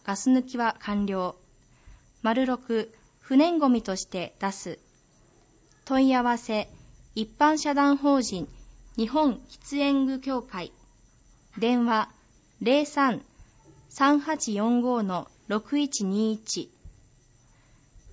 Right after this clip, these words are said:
環境、暮らし、上手にリサイクル、古布の出し方。問い合わせ先、八原庁舎生活環境課。電話、五八の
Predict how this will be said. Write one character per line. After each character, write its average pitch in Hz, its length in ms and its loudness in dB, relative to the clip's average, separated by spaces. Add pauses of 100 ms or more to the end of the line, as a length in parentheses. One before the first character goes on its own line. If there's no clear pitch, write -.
(160)
環 269 260 4
境、 254 440 -2 (180)
暮 220 120 -4
ら 226 120 2
し、 - 380 -6 (680)
上 302 280 4
手 339 120 -2
に 254 160 4
リ 185 100 -4
サ 262 180 0
イ 262 80 0
ク 233 200 -6
ル、 180 240 -6 (240)
古 247 280 0
布 294 120 8
の 277 240 6
出 214 140 2
し - 120 -6
方。 196 380 -6 (920)
問 277 240 4
い 277 60 6
合 269 80 4
わ 262 100 4
せ 262 140 -4
先、 226 520 -6 (380)
八 226 140 4
原 302 260 4
庁 294 280 0
舎 196 300 -4 (100)
生 269 300 0
活 277 260 -4
環 262 260 2
境 240 240 -4
課。 208 320 -4 (720)
電 247 300 2
話、 233 300 2 (560)
五 311 260 4
八 320 320 -2
の 196 220 0